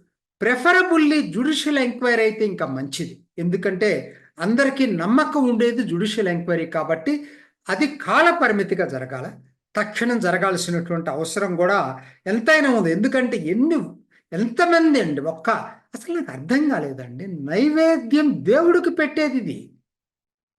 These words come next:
భక్తుల భావాలు ఎందుకు దెబ్బతింది? వాళ్ళకి, వాళ్ళు ప్రసాదం తింటే పక్కన పెట్టండి. దేవుడికి పెట్టే నై-,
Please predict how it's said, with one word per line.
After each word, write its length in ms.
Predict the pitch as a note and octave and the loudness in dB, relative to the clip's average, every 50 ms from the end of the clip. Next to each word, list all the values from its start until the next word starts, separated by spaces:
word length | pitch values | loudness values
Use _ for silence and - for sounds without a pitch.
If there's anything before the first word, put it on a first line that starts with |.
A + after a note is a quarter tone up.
| - C#3 | -14 -14
భక్తుల 360 | C3+ C3 - - - D#4+ D#4+ | -14 -14 -8 -4 0 0 0
భావాలు 460 | C4 F#3+ F3+ G3 B3 C#4 D4+ D#4 D4 | 2 2 0 0 2 2 2 2 2
ఎందుకు 280 | C4+ A3+ A#3 D4 C4+ D4 | 2 2 0 0 0 0
దెబ్బతింది? 380 | D4+ D4 D4 D#4 D4+ C#4+ C#4 | 0 0 2 0 0 0 0
వాళ్ళకి, 640 | G#3+ E3 F3+ G3+ B3 C#4 D4 C#4 C#4+ C4+ C4 - - - - _ _ - | 0 0 0 0 0 0 0 -2 -2 -6 -8 -8 -10 -20 -20 _ _ -4
వాళ్ళు 260 | C#3 E3+ A#3+ D4 C#4 | -2 0 0 0 0
ప్రసాదం 500 | C#4+ A#3+ A3+ - C#4+ D4+ D#4+ E4 E4+ E4 | 0 0 0 2 2 2 2 2 0 0
తింటే 220 | E4 D#4 C4+ D#4+ | 0 0 0 -2
పక్కన 380 | C4+ C4+ B3 G#3+ A3 - B3 B3 | -2 -2 -4 -6 -4 -4 -4 -2
పెట్టండి. 640 | G#3 F3+ D#3+ - - D3+ C3+ C3 C3+ F3+ A3+ A#3+ G#3 | -2 -4 -4 -6 -8 -10 -8 -6 -4 -4 -4 -4 -6
దేవుడికి 680 | D3+ B2+ B2 D3 F3+ A3+ C4 C#4 C#4+ C#4+ D4 C#4+ C#4+ | -8 -6 -2 0 2 4 4 4 4 2 0 0 -2
పెట్టే 400 | G#3+ A3+ B3 B3 A#3+ B3 B3 A#3+ | -2 0 -2 -2 0 0 0 0
నై-, 460 | A3 G#3+ G3+ G#3 G#3+ G#3+ - - G#3 | 2 2 0 0 -2 -2 -4 -10 -10